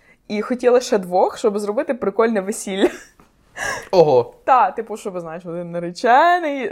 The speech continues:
Speaker 1: е, двоє дружбів, і, типу, е, Барбі в мене було, ну, більше, ніж три. А от Кен був завжди один, і потім, коли в мене було три Кени, якось так з-, з'явилося випадково. Один, правда, був такий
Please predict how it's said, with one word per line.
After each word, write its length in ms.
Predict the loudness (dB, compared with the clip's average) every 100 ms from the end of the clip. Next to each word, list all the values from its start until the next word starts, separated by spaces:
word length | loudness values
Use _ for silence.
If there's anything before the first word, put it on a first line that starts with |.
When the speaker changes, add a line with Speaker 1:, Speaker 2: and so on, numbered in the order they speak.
| -2
Speaker 1:
е, 80 |
двоє 500 | -4 -4 -2 -2 -4
дружбів, 680 | -4 -8 -12 -10 -2 -2 -2
і, 20 |
типу, 280 | -6 -6 -6 -14 _ _ _ _ -2
е, 140 | -2
Барбі 400 | 2 2 2 -2
в 60 | -8
мене 160 | -8
було, 240 | -8 -10 -12 -10
ну, 200 | -10 -4
більше, 320 | -2 -2 -4
ніж 200 | -8 -10 _ _
три. 340 | 0 2 0 -4 -14 -18 -20 -14 0
А 100 | 2
от 160 | 2
Кен 340 | 2 2 2 -2
був 140 | -8
завжди 260 | -8 -6 -6
один, 320 | 0 0 0
і 20 |
потім, 300 | -6 -8 -8
коли 180 | -10 -10
в 20 |
мене 140 | -10 -14
було 220 | -14 -14
три 180 | -10 -10
Кени, 500 | -2 -2 0 -6 -8 _ _ _ _ _ _ -10
якось 260 | -8 -6 -4
так 200 | -4 -4
з-, 180 | -12 -16
з'явилося 680 | -4 -2 0 0 0 -4 -4
випадково. 720 | -2 -4 -2 2 4 4 0 -8 _ _ _
Один, 320 | -8 -4 -4 0
правда, 260 | -2 0
був 200 | -4 -6
такий 320 | -14 -14 -14